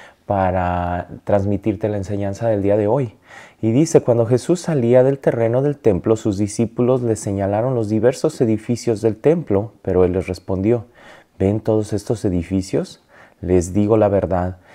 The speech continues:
serán demolidos por completo. No quedará ni una sola piedra sobre otra.'" Más tarde, Jesús se sentó en el monte de los Olivos. Sus discípulos se le acercaron y en privado le dijeron, "Dinos, ¿cuándo sucederá todo esto?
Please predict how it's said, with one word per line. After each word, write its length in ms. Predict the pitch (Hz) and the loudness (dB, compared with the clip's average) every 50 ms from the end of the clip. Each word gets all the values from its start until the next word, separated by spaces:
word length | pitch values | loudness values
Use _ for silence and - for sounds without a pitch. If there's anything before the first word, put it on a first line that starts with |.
| - - _ | -20 -20 _
serán 440 | - - - 104 101 113 131 139 | -8 -4 0 0 2 2 2 2
demolidos 560 | 139 139 131 120 110 107 120 127 131 127 123 - | 0 0 0 0 0 0 0 -2 -2 -4 -4 -4
por 200 | - 101 90 - | -6 -6 -6 -6
completo. 640 | - 92 90 87 90 104 107 98 - - 87 82 - _ _ _ _ _ - - - - - - _ _ _ _ | -6 -8 -8 -4 -2 0 0 0 0 -2 -8 -8 -10 _ _ _ _ _ -20 -20 -20 -20 -20 -20 _ _ _ _
No 220 | - 107 120 131 127 | -2 0 0 0 2
quedará 440 | - 143 120 123 117 117 120 131 135 | 0 0 2 2 2 2 2 2 0
ni 80 | 127 | 0
una 180 | 127 127 123 120 | 0 0 -2 -2
sola 340 | - - 120 117 110 - - | -4 -2 -2 -2 -2 0 0
piedra 340 | 113 120 123 131 135 131 | 2 2 2 2 0 -2
sobre 340 | 127 - 120 107 107 107 101 | -2 -2 -2 0 2 2 2
otra.'" 400 | 90 80 78 - - - - - _ _ _ _ _ _ _ _ _ - | 2 2 0 -2 -4 -8 -8 -10 _ _ _ _ _ _ _ _ _ -6
Más 260 | 87 92 92 - - | -4 -4 -4 -4 -2
tarde, 380 | - 98 92 98 - 156 156 - _ _ _ | 0 0 2 2 0 -4 -6 -8 _ _ _
Jesús 380 | - 104 92 - - 113 110 | -8 -8 -6 -2 -2 -4 -2
se 100 | - 127 | -2 -4
sentó 380 | - - 117 110 101 - - 127 | -4 -2 -4 -6 -2 0 0 2
en 80 | 131 131 | 2 2
el 100 | 120 113 | 0 0
monte 300 | 117 120 120 - 127 117 | -2 -2 0 0 0 2
de 80 | 107 | 2
los 220 | 95 95 92 - 101 | 0 -2 -4 -4 -2
Olivos. 580 | 95 95 107 117 107 107 101 - - - _ _ _ - - - - _ _ _ | -2 0 2 0 0 -2 -4 -8 -14 -20 _ _ _ -20 -20 -20 -20 _ _ _
Sus 260 | - - 113 107 98 | -6 -2 -2 0 0
discípulos 560 | 101 104 98 - 117 101 - 127 120 120 117 | 0 -2 -2 -2 -4 -2 0 0 2 2 0
se 80 | - 104 | 0 -2
le 80 | 92 98 | -4 -2
acercaron 600 | 92 - 104 - - - 110 110 113 135 143 139 | -2 -2 -4 -4 -2 0 0 2 2 2 0 -2
y 40 | |
en 100 | 117 104 | -2 -4
privado 440 | 95 95 98 87 95 92 90 95 101 | -4 -4 -2 0 2 2 2 2 0
le 140 | 101 98 95 | 0 0 0
dijeron, 560 | 87 87 - - 101 95 90 92 90 90 - _ _ _ _ _ | -2 -2 -4 0 2 2 2 2 -2 -6 -10 _ _ _ _ _
"Dinos, 400 | - 175 175 160 151 139 - - _ - - - - - - _ _ _ | 0 2 2 2 0 -2 -4 -8 _ -20 -20 -20 -20 -20 -20 _ _ _
¿cuándo 280 | - - 214 254 254 214 | 0 0 0 2 0 0
sucederá 600 | - - 139 - - 110 104 104 98 95 95 95 | 0 0 -2 0 0 0 2 4 4 2 2 0
todo 260 | - 117 107 101 95 | -2 0 0 2 2
esto? 440 | 85 85 85 - - 160 180 - | 2 0 -2 -4 -4 -4 -4 -4